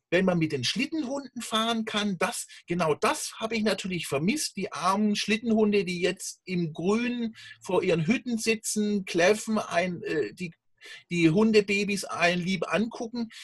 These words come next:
das möchte ich einfach noch mal erleben, im, wenn da richtig Schnee ist und eben die Umgebung, die die Schlittenhunde möchten, dass die, die eben mit dem Schlitten übers Eis oder über den Schnee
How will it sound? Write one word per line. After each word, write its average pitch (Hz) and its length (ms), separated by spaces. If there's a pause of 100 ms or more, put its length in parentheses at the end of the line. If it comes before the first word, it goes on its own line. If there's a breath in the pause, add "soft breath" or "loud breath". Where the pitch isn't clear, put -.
(220 loud breath)
das - 280
möchte 202 260
ich 185 140
einfach 170 300
noch 160 160
mal 175 100
erleben, 156 580
im, 151 460
wenn 156 220
da 139 180
richtig 156 400
Schnee 170 280
ist 170 200
und 151 240
eben 156 300 (320 loud breath)
die 196 120
Umgebung, 180 520
die 165 100
die 160 100
Schlittenhunde 170 640
möchten, 156 400
dass 151 220
die, 131 400
die 147 340
eben 147 360 (180 loud breath)
mit 156 100
dem 151 60
Schlitten 175 420
übers 139 540
Eis 151 360
oder 139 200
über 131 160
den 135 160
Schnee 135 400